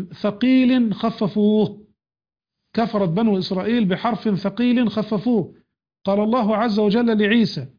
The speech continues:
"إني ولدتك"، فقرأوها أو قالوها: "إني ولدتك"، فكفروا بذلك. شوف الفرق بين ال-،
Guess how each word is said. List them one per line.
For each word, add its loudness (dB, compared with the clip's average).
"إني 4
ولدتك"، 0
فقرأوها 0
أو 2
قالوها: 0
"إني 4
ولدتك"، 0
فكفروا -4
بذلك. -8
شوف -2
الفرق -2
بين 2
ال-، -2